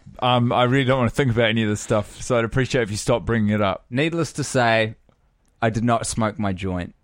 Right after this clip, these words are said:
Speaker 2: um, but I had a wonderful time in the South Island. I saw your parents.
Speaker 1: Yeah,
Speaker 2: hung
Speaker 1: I
Speaker 2: out
Speaker 1: saw
Speaker 2: at their
Speaker 1: that.
Speaker 2: place.
Speaker 1: That was nice of you.
Speaker 2: Yeah, it
Speaker 1: Did you
Speaker 2: was
Speaker 1: guys
Speaker 2: really
Speaker 1: all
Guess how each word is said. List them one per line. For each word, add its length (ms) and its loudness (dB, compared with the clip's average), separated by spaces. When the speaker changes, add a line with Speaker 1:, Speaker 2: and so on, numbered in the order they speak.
Speaker 2:
um, 300 -2
but 160 2
I 100 4
had 160 2
a 100 -2
wonderful 840 -2
time 260 0
in 80 -2
the 60 -2
South 260 -2
Island. 160 2
I 40 0
saw 180 -2
your 180 0
parents. 600 -2
Speaker 1:
Yeah, 200 4
Speaker 2:
hung 120 4
Speaker 1:
I 40 4
Speaker 2:
out 60 4
Speaker 1:
saw 120 4
Speaker 2:
at 40 4
their 120 6
Speaker 1:
that. 60 2
Speaker 2:
place. 440 0
Speaker 1:
That 160 2
was 160 0
nice 280 0
of 100 -4
you. 160 -2
Speaker 2:
Yeah, 300 4
it 60 -4
Speaker 1:
Did 60 2
you 80 2
Speaker 2:
was 60 2
Speaker 1:
guys 180 4
Speaker 2:
really 60 2
Speaker 1:
all 60 2